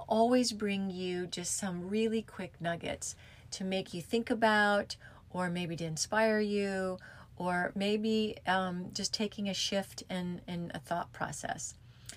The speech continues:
Uh, I, I, I've interviewed some really amazing women, and those are probably a little bit longer, but nothing I love is to hear other women's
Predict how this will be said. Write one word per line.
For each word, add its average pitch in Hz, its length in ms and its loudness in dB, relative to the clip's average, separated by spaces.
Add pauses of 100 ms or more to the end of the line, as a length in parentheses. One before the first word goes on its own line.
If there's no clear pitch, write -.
(340)
Uh, 180 160 4
I, 196 140 4 (200)
I, 185 240 4
I've - 240 -4 (200)
interviewed 202 460 0
some 170 360 -4
really 196 500 -2
amazing 165 800 -4
women, 208 460 -2 (600)
and 180 640 0 (240)
those 196 360 2
are - 120 -2
probably 180 440 -2
a 175 80 -2
little 190 260 2
bit 180 200 -2
longer, 185 680 -2
but 196 220 0 (600)
nothing 233 480 4
I 233 80 4
love 180 260 0
is 165 120 -6
to 170 100 -6
hear 170 200 -2
other 170 280 0
women's 160 540 -4